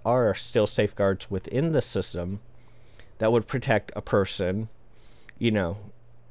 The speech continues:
a person accused is still protected with the same safeguards. And, you know, I, I think that is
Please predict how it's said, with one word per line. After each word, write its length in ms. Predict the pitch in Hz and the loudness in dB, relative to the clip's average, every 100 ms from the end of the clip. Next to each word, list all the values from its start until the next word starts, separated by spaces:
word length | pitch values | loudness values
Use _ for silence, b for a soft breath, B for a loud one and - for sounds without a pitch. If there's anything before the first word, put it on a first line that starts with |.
| - - | -18 -4
a 80 | 104 | -4
person 420 | - 120 - 110 | 2 2 2 -2
accused 720 | 92 - 160 101 92 95 - | -2 -4 0 0 0 -4 -6
is 140 | 107 101 | -4 -6
still 260 | - 113 | 0 0
protected 600 | 104 107 - 110 - 92 95 | 2 -2 0 -2 0 -6 -2
with 160 | 98 | -2
the 80 | 98 | -2
same 260 | - 90 90 | -4 -4 -2
safeguards. 800 | - 127 - 80 60 53 - - B B B B B - | 0 0 0 -8 -8 -10 -14 -18 B B B B B -6
And, 880 | 120 120 117 117 107 101 - - - - - - - - | 2 4 6 4 2 0 -6 -8 -10 -16 -20 -20 -14 0
you 120 | 120 | 2
know, 300 | 107 98 - - - - B B B B B B - - - - - | 4 2 -2 -12 -20 -20 B B B B B B -20 -20 -20 -14 -2
I, 140 | 120 - | -2 0
I 100 | 127 | -4
think 320 | - 208 202 | 2 2 4
that 240 | 139 131 | 4 4
is 280 | - 120 - | 4 0 0